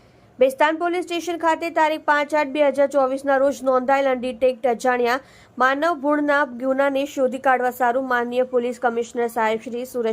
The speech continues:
શહેર તથા માનનીય અધિક પોલીસ કમિશનર સાહેબ શ્રી સેક્ટર બે સુરત શહેર તથા માનનીય નાયબ પોલીસ કમિશનર સાહેબ શ્રી ઝોન છ સુરત શહેર તથા માનનીય મદદનીશ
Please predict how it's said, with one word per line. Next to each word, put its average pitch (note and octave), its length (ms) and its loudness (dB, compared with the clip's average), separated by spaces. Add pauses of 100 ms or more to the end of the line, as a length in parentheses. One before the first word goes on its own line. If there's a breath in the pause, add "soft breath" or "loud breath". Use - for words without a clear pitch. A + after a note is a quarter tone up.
શહેર A3+ 260 2 (440 loud breath)
તથા C#4 280 2
માનનીય D#4 480 0
અધિક D4 180 -10
પોલીસ C#4+ 300 -4
કમિશનર C4+ 460 0 (100)
સાહેબ B3 320 -2
શ્રી B3+ 220 -8
સેક્ટર B3 460 -2
બે A#3+ 180 -6 (100)
સુરત A#3+ 320 -2
શહેર B3 240 -2
તથા A#3 320 -2 (460 soft breath)
માનનીય D4 500 0
નાયબ B3+ 340 2
પોલીસ B3+ 320 0
કમિશનર C4 540 -2
સાહેબ B3 340 0
શ્રી B3+ 300 -10
ઝોન A3+ 280 0
છ A#3 220 0 (540 soft breath)
સુરત E4 400 0
શહેર E4+ 240 2
તથા D#4 320 0
માનનીય C#4+ 480 0
મદદનીશ C4+ 640 -2